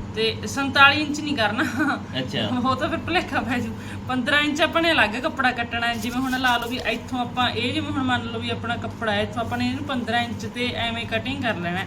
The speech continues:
Speaker 1: ਇੱਥੋਂ।
Speaker 2: ਮੈਂ ਤਾਂ ਜੋੜ ਲਾਉਂਦਾ ਸੀਗਾ।
Speaker 1: <laughs> ਤੁਸੀਂ ਤਾਂ ਸਾਰੀ ਜੋੜਤਾ। ਇਹ ਅਲੱਗ-ਅਲੱਗ ਕਟਿੰਗ ਹੁੰਦਾ ਹੁੰਦਾ ਫਰਾਕ ਦਾ।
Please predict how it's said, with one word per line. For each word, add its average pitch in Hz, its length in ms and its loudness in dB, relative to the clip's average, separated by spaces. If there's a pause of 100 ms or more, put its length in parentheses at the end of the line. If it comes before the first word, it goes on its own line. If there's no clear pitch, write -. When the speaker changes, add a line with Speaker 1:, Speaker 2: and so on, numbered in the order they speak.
(100)
Speaker 1:
ਇੱਥੋਂ। 175 360 -6 (320)
Speaker 2:
ਮੈਂ 120 80 -6
ਤਾਂ 131 100 -2
ਜੋੜ 123 240 0
ਲਾਉਂਦਾ 104 240 -2
ਸੀਗਾ। 101 280 -4 (500)
Speaker 1:
<laughs> - 120 2
ਤੁਸੀਂ 247 160 -2
ਤਾਂ 254 80 -4
ਸਾਰੀ 233 280 2
ਜੋੜਤਾ। 220 460 -2 (580)
ਇਹ 247 100 0
ਅਲੱਗ-ਅਲੱਗ 240 380 2
ਕਟਿੰਗ 247 380 -2
ਹੁੰਦਾ 190 180 -2
ਹੁੰਦਾ 175 180 -2
ਫਰਾਕ 180 260 -2
ਦਾ। 196 160 -6